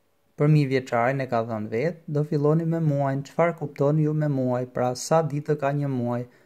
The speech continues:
duke filluar tridhjetë, tridhjetë e një, njëzet e tetë dhe njëzet e nëntë, një herë në katër vite, shkurti. Minuta, çfarë dini për minutën? Sa sekonda ka një minutë? Dhe përshkruani secilën fjalë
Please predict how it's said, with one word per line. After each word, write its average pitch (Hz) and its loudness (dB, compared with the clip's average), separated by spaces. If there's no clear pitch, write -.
duke 139 -2
filluar 120 0
tridhjetë, 160 -4
tridhjetë 160 2
e 160 2
një, 170 0
njëzet 156 0
e 147 -2
tetë 151 2
dhe 135 -2
njëzet 135 -4
e 127 0
nëntë, 135 -4
një 131 -4
herë 135 -6
në 131 -16
katër 123 -2
vite, 127 -4
shkurti. 101 -10
Minuta, 160 4
çfarë 180 4
dini 175 0
për 160 0
minutën? 147 0
Sa 170 2
sekonda 151 -2
ka 131 2
një 135 -4
minutë? 131 -4
Dhe 165 2
përshkruani 151 -2
secilën 160 -6
fjalë 143 -4